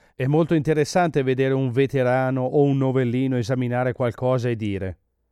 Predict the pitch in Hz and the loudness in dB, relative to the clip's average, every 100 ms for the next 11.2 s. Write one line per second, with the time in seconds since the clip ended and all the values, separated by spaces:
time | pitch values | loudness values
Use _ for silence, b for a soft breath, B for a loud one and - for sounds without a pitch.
0 | _ _ _ - 180 - 262 233 156 - | _ _ _ -2 0 0 -2 0 -2 -2
1 | 143 139 156 160 - 156 170 165 165 147 | -4 -4 -6 -6 -4 -2 -2 -2 -2 -2
2 | 156 135 - 165 104 - 95 _ _ _ | -4 -6 -2 -2 -2 -8 -16 _ _ _
3 | _ _ _ _ - 214 214 165 156 160 | _ _ _ _ -2 2 4 6 4 4
4 | 156 214 196 170 147 156 180 143 113 101 | 4 2 2 0 2 2 2 0 -2 -8
5 | - 131 131 185 180 165 147 151 127 190 | -4 -2 2 0 0 0 0 0 0 0
6 | 170 - 120 - 147 95 101 85 _ _ | 0 -2 -4 0 0 -2 -10 -14 _ _
7 | _ _ _ 131 151 160 147 120 139 135 | _ _ _ -2 0 2 0 2 0 2
8 | 147 120 92 110 117 - 151 139 135 151 | 0 -2 -4 -4 -6 0 0 2 2 0
9 | 160 127 135 - 139 131 117 139 - 131 | 0 0 0 0 0 0 -2 -4 -2 -2
10 | 123 117 123 139 113 123 117 117 117 107 | -2 -2 0 -2 0 -4 -4 -4 -2 -4
11 | 113 | -6